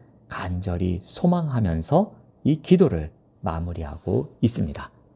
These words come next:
시편 기자는 찬양을 통한 그의 소망을 기도에 담고 있습니다. 시편 기자는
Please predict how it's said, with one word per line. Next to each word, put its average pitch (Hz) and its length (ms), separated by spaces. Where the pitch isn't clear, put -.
시편 - 320
기자는 131 340
찬양을 226 560
통한 113 400
그의 98 360
소망을 101 720
기도에 110 600
담고 107 800
있습니다. 85 640
시편 156 380
기자는 120 680